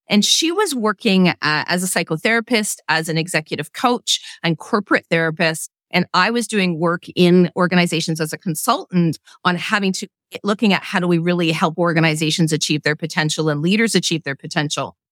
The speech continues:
And it was sort of like this magical coming together of, you know, sort of her brain and my brain. I sometimes say she,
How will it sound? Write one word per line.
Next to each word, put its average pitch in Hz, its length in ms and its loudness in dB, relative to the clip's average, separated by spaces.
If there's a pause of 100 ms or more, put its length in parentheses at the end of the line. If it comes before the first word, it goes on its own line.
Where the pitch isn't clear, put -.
(280)
And 208 180 4
it 220 120 0
was 247 140 0
sort 359 280 -4
of 453 60 -6
like 285 220 0
this 190 280 0
magical 185 600 0
coming 185 500 0
together 170 580 0
of, 165 480 0 (280)
you 202 160 2
know, 180 140 2
sort 180 200 -2
of 175 140 -2 (340)
her 262 220 -2
brain 202 400 2
and 170 140 4
my 175 220 2
brain. 170 320 0
I 196 80 2
sometimes 220 420 -2
say 180 160 -2
she, 185 300 -2